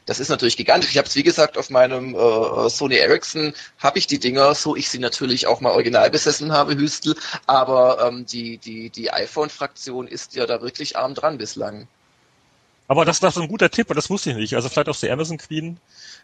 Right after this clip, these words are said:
Speaker 2: das hab ich auch noch ganz gut in Erinnerung. Das war in der P-C-Player-Ära, frühe neunziger, ne? Kam das raus.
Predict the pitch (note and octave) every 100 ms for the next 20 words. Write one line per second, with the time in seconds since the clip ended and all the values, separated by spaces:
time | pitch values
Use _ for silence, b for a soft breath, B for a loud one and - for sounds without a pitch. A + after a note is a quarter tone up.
0 | - - - D3+ - D#3+ E3 D3 D3 -
1 | E3 - A2+ E3 A2+ B2 - B2+ C3+ B2+
2 | - D3+ B2 - D#3 D#3 - - A2+ A2+
3 | G#2 F#2 G2 - - C3+ B2 C#3 - G2+
4 | G2 G2+ B2 - A#2 b b b b b
5 | _ - G#2+ G2+ G#2 G2+ G2+ -